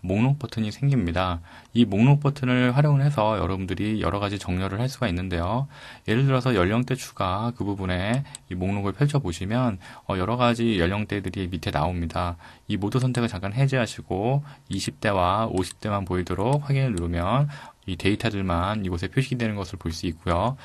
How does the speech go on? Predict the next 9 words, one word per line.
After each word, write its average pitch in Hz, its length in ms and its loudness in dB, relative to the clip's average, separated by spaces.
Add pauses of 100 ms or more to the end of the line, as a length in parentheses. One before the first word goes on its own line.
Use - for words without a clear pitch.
(160)
다시 104 320 -2
이곳을 110 380 2
눌러서 98 760 0
이 98 220 -4
필터 147 320 -2
해제를 107 460 2
할 123 160 -4
수가 104 240 -4
있습니다. 82 560 -4